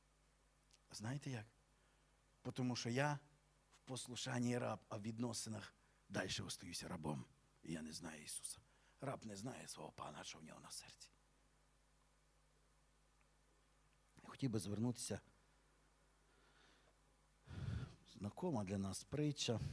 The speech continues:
Всі її називають притча блудного сина.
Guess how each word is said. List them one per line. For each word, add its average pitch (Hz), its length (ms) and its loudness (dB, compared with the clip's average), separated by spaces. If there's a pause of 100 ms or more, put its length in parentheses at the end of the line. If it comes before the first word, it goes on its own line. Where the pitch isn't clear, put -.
(760)
Всі - 200 -2
її 147 140 6
називають 110 580 4
притча 117 420 2
блудного 107 540 2
сина. 151 420 0